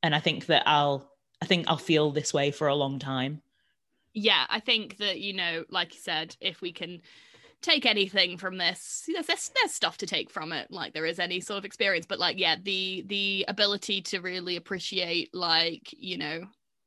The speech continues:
Speaker 2: all these little things <laughs> is very nice. And yeah, I'm, I, I feel, uh, happy to, uh, know that I will, uh, not take things for granted maybe as much anymore and stuff like that. And that is a nice thing to, um,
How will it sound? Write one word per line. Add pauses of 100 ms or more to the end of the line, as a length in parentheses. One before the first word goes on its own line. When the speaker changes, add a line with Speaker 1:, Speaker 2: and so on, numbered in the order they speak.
(640)
Speaker 2:
all
these
little
things (420)
<laughs>
is (440)
very
nice.
And (260)
yeah, (120)
I'm,
I,
I
feel, (340)
uh,
happy
to, (300)
uh, (120)
know
that
I
will,
uh,
not
take
things
for
granted
maybe
as
much
anymore
and
stuff
like
that.
And
that
is
a
nice
thing
to,
um,